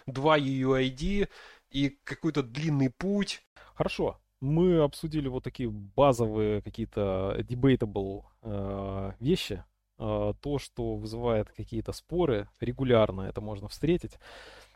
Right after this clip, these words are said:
Speaker 2: А, это что-то сродни спорам, как мне правильно оформить проект на Go. И, э, там миллион шаблонов предлагает, вот у нас самый правильный, есть там сорок тысяч звездочек, там десять тысяч звездочек на GitHub.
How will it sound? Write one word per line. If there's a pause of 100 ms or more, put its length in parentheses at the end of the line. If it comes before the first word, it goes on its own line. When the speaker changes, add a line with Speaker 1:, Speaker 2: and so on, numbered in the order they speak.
Speaker 2:
А,
это
что-то
сродни
спорам,
как
мне
правильно
оформить
проект
на
Go. (720)
И,
э,
там
миллион
шаблонов
предлагает,
вот
у
нас
самый
правильный,
есть
там
сорок
тысяч
звездочек,
там
десять
тысяч
звездочек
на
GitHub.